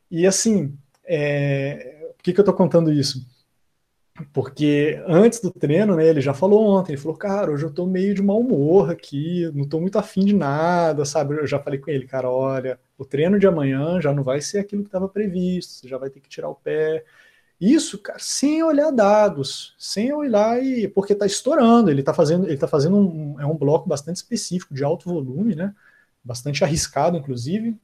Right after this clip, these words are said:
Aquela história, né? Às vezes um, um, um grande risco traz grandes benefícios,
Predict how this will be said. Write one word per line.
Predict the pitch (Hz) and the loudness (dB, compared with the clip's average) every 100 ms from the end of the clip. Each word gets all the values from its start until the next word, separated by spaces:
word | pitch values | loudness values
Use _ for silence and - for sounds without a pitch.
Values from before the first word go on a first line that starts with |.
| - | -18
Aquela | - 151 | -6 -4
história, | 170 - 156 139 | -2 2 2 2
né? | 143 | -2
Às | 131 | -2
vezes | 131 151 160 | -2 0 -2
um, | 180 | -4
um, | 156 160 165 | -6 -12 -6
um | 147 | -2
grande | 151 156 | 0 0
risco | 139 165 - - | -2 -4 -10 -4
traz | 156 156 | 0 0
grandes | 143 147 147 | 0 -2 -4
benefícios, | 143 151 143 143 185 233 - - | -6 -8 -8 -8 -8 -8 -12 -14